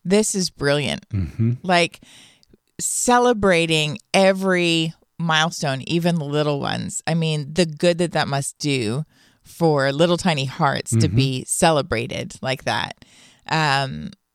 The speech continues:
Speaker 1: but it, it took me a while. Like, to begin with, I was just shocked. And, I mean, it comes down to everything. I mean, they're gonna celebrate every holiday here. Uh,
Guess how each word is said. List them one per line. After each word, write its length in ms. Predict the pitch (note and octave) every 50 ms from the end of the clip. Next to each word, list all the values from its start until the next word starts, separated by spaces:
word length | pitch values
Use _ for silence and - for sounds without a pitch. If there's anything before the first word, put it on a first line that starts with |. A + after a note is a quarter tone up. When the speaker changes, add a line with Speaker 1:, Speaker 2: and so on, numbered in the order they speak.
| _ _ -
Speaker 1:
but 100 | A3+ A#3+
it, 120 | A#3+ - -
it 60 | G#3
took 200 | - F4 D#4 -
me 140 | F#4 F#4 E4+
a 60 | C#4
while. 340 | G#3 D#3+ E3 F3 G#3 G#3 E3
Like, 160 | D3+ D3+ D#3 -
to 80 | -
begin 260 | F3+ G#3 F#3+ A3 A3
with, 120 | G#3+ G#3+ -
I 100 | E3+ D#3
was 100 | D3+ -
just 200 | - D#3+ C#3+ -
shocked. 520 | - E3 C#3+ A#2 - C#3+ _ - - - _ _ _ _ _ _ _ _ - -
And, 140 | - F4 F4 -
I 60 | -
mean, 160 | C4 C4 C4 B3+
it 160 | - B3+ -
comes 220 | - D#4+ D#4 D4
down 200 | - C#4 A3+ G3
to 140 | - - -
everything. 460 | F#3 F#3+ E3 E3 D#3 - C#3+ C3+ C#3+
I 40 | C#3
mean, 120 | D3 D#3 D#3+
they're 80 | E3+ F3+
gonna 160 | G3 A3 G#3
celebrate 480 | - - F#3 F3 D#3+ D3+ D3+ D3+ - - _ -
every 340 | D#3+ F3 F#3+ F#3+ G#3+ A3 A3
holiday 720 | G3 F#3 E3+ D#3 C#3 C3+ C3+ B2+ B2+ A#2+ B2 B2+ C3+ D#3+ - _ _ _ _ _ _ _ _
here. 640 | - - - G#3+ G#3 E3+ C3+ A#2+ A#2+ B2 C3+ D#3+ - _ _ _ _ _ _ _ _ _ _ _ -
Uh, 380 | - D#3 D#3 C#3 B2+ B2+ B2+